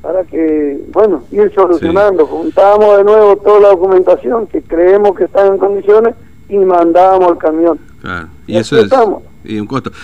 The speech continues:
Speaker 2: Ahora, eh, ¿solo efectivo acepta renta en los controles? Porque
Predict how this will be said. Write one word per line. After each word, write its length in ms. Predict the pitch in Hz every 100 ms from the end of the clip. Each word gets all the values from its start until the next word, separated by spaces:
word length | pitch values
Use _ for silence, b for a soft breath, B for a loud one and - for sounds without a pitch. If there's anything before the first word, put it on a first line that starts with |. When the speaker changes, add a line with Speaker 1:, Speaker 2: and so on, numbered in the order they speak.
| B
Speaker 2:
Ahora, 320 | 117 165 143 110
eh, 140 | 120
¿solo 240 | 127 190 220
efectivo 440 | 170 127 214 302
acepta 360 | 226 180 170 151
renta 280 | 139 202 180
en 80 | 139
los 80 | 123
controles? 460 | 117 107 220 311
Porque 560 | 127 107 107 101 95